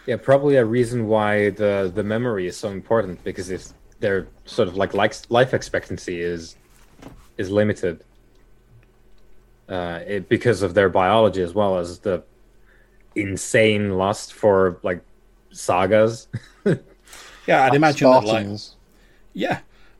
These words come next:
Speaker 2: I'd imagine that, like, their sort of history is mainly sort of, like, an oral history.
Speaker 1: Yeah.
Speaker 2: You know, so instead of, like, "Oh, we've got a database with all, like, our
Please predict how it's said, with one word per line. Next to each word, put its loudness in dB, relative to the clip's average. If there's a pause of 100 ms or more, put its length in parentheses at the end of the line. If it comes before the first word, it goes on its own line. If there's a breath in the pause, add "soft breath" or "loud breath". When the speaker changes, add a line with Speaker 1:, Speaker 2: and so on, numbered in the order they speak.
(100)
Speaker 2:
I'd -2
imagine 2
that, -4
like, -4
their -2
sort -4
of -16
history -6
is -10
mainly -6
sort -12
of, -14
like, -12
an -8
oral -8
history. -10 (520 soft breath)
Speaker 1:
Yeah. -4
Speaker 2:
You -10
know, -4
so -2
instead -2
of, -8
like, -10 (160)
"Oh, -2
we've -2
got -6
a -8
database -8
with -16
all, -12
like, -14
our -20